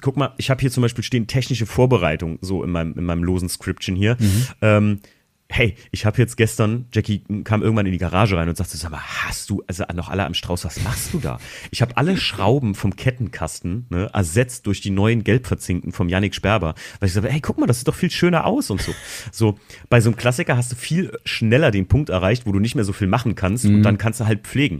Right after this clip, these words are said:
Speaker 2: Ja,
Speaker 1: egal in
Speaker 2: klar.
Speaker 1: welchem Status.
Speaker 2: Mhm.
Speaker 1: Ob innen, außen, Gummidichtung oder sowas. Ich, äh, das Aerospace zum Beispiel auch kann ich persönlich, hab ich jetzt schon gemerkt, sehr gut, äh, auch empfehlen für, äh, Türdichtung,
Speaker 2: Ja,
Speaker 1: ne?
Speaker 2: klar, geht
Speaker 1: So.
Speaker 2: wunderbar. Mhm.
Speaker 1: Ähm, und ich muss sagen, ich glaub, dann bist du,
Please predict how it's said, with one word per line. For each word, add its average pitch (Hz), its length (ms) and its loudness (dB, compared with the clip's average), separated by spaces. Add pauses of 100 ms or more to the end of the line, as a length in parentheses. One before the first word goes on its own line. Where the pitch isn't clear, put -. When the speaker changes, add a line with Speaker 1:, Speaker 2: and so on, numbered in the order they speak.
(100)
Speaker 2:
Ja, 120 80 6
Speaker 1:
egal 139 140 8
in 120 60 2
Speaker 2:
klar. 98 100 4
Speaker 1:
welchem 90 160 0
Status. 110 340 0
Speaker 2:
Mhm. 117 240 4
Speaker 1:
Ob - 220 0
innen, 120 240 4
außen, 110 580 -2
Gummidichtung 113 680 2
oder 95 160 -2
sowas. 107 280 -2
Ich, - 260 -14
äh, 92 120 -4
das 82 200 -6
Aerospace 101 440 2
zum - 140 -4
Beispiel 95 220 -2
auch 90 180 -4
kann 92 160 -2
ich - 160 -6 (360)
persönlich, 101 420 2
hab 80 80 -2
ich - 80 -10
jetzt 101 160 -2
schon 80 100 -6
gemerkt, 80 280 -6
sehr 101 160 2
gut, 101 280 -4
äh, 92 140 -2
auch - 160 -4
empfehlen 92 400 -4
für, 85 460 -4
äh, 80 200 -6
Türdichtung, 113 440 -4
Speaker 2:
Ja, 143 200 8
Speaker 1:
ne? 127 40 2
Speaker 2:
klar, 135 320 0
geht 104 180 -8
Speaker 1:
So. - 60 -8
Speaker 2:
wunderbar. 110 420 -2
Mhm. 101 300 -2 (600)
Speaker 1:
Ähm, 104 500 4 (340)
und 107 100 2
ich 87 80 -2
muss 107 140 0
sagen, 113 280 2 (140)
ich - 120 -12
glaub, 110 160 2
dann 120 100 2
bist 123 200 -2
du, 117 220 2